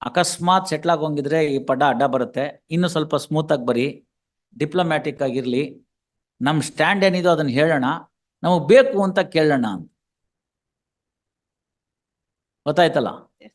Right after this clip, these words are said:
Speaker 1: ಹಂಗೆ ರಿಪ್ಲೈ ಕೊಡುವಾಗ್ಲೇನೆ ಅಷ್ಟು ನೀಟಾಗಿರ್ಬೇಕು ಅಂತ. "ನೀವ್ ಅಲ್ಲಿಗೆ ಹೋದ್ರೆ ನಾವ್ ಇಲ್ಲಿಗೆ ಹೋಗ್ತೀವಿ" ಅಂತ.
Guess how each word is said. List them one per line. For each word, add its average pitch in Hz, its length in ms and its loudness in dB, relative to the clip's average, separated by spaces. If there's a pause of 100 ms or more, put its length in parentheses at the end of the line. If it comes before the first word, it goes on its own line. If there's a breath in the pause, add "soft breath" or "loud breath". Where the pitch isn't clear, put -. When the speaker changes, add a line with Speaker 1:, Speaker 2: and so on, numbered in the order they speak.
Speaker 1:
ಹಂಗೆ 196 460 0 (680)
ರಿಪ್ಲೈ 175 320 4
ಕೊಡುವಾಗ್ಲೇನೆ 208 600 4
ಅಷ್ಟು 202 220 0
ನೀಟಾಗಿರ್ಬೇಕು 170 640 -2
ಅಂತ. 101 180 -16 (840)
"ನೀವ್ 185 180 2
ಅಲ್ಲಿಗೆ 190 220 6
ಹೋದ್ರೆ 202 260 4
ನಾವ್ 185 180 2
ಇಲ್ಲಿಗೆ 185 220 4
ಹೋಗ್ತೀವಿ" 180 380 0
ಅಂತ. 147 140 -8